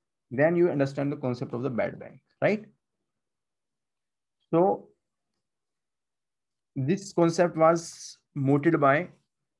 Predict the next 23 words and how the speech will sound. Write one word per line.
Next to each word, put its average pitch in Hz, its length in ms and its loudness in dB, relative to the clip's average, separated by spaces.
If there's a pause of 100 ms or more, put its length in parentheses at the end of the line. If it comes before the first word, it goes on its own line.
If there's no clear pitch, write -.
(800)
uh, 120 280 0 (120)
the 131 100 -2
C 170 360 -2
E 180 280 -2
O, 170 340 4 (1600)
Chief 156 200 -2
Economic 147 380 -2
Advi-, 123 280 2
uh, 127 40 -4
C 160 160 -4
E 151 340 0
A, 156 80 2
Chief 156 200 -2
Economic 143 300 0
Advisor 117 400 0
in 156 80 -6
two 135 80 -6
thousand 120 220 0
seventeen. 120 500 -6 (800)
It's 139 160 0
a - 20 2
public 185 560 0
sector 180 540 -2